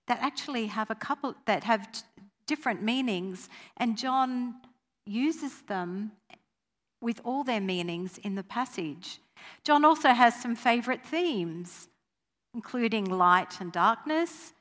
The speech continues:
death and life, heaven and earth. And we encounter in these passages that John is revealing that Jesus leads us from darkness to light,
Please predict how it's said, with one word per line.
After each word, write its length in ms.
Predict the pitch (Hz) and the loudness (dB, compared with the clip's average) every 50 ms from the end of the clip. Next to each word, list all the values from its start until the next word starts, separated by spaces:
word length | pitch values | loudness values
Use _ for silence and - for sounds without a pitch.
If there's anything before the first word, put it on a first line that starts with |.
| _ _ _ _ | _ _ _ _
death 400 | - 208 214 262 285 - - - - | 0 2 2 2 0 -4 -10 -12 -10
and 160 | 190 170 170 | -10 -8 -4
life, 460 | 175 190 208 226 240 254 254 - - - | -2 0 0 2 0 0 -2 -8 -16 -10
heaven 300 | - 208 180 175 196 202 | -6 -4 -4 -4 -2 -4
and 180 | 208 214 220 269 | -2 -2 -2 -2
earth. 440 | 285 294 269 196 175 185 - - - - - - - - _ _ | -2 0 0 -2 -2 -4 -10 -16 -20 -20 -20 -20 -20 -20 _ _
And 180 | - 277 277 285 | 0 0 2 2
we 140 | 302 294 294 | 2 2 2
encounter 880 | 285 277 - - - 254 277 311 359 349 - - 240 196 180 175 - - - | 2 0 -2 -4 -2 0 2 2 2 0 0 2 4 4 4 2 -2 -4 -4
in 160 | 254 285 311 | -2 0 2
these 280 | 320 320 311 320 320 - | 2 4 2 2 0 -4
passages 960 | - - 247 226 226 - - 202 180 - 196 180 175 170 180 - - - - _ _ _ _ _ _ _ _ _ _ | -2 0 0 2 2 -2 -8 -10 -8 -6 -6 -4 -4 -6 -6 -8 -10 -10 -12 _ _ _ _ _ _ _ _ _ _
that 240 | - 240 220 - 196 | 4 4 4 4 0
John 360 | - 269 269 269 269 277 269 | -2 0 2 4 4 4 4
is 200 | 254 226 196 185 | 2 0 -2 -2
revealing 960 | 190 196 196 190 170 - - 247 254 262 262 247 214 180 165 165 165 151 190 - | -4 -6 -6 -6 -8 -10 -6 -4 -2 -2 -2 -2 -2 -2 -4 -6 -8 -10 -8 -4
that 280 | - 190 - - 180 | -4 -4 -4 -6 -12
Jesus 600 | - - 254 254 254 262 247 - 269 262 233 - - | -12 -8 -6 -4 -4 -4 -4 -4 -6 -6 -6 -6 -6
leads 380 | 214 220 254 294 320 311 - | -4 0 2 4 2 2 2
us 360 | 214 185 170 170 131 - - - | 0 0 0 0 -4 -8 -12 -12
from 180 | - 196 180 | -10 -10 -10
darkness 680 | 170 - 196 185 185 - - - 196 190 185 185 - - | -4 2 4 4 4 4 0 -6 -8 -8 -6 -6 -8 -8
to 160 | - - 208 | -8 -8 -6
light, 500 | 185 185 175 175 170 - - - - | -4 -2 -2 -2 -2 -4 -8 -12 -18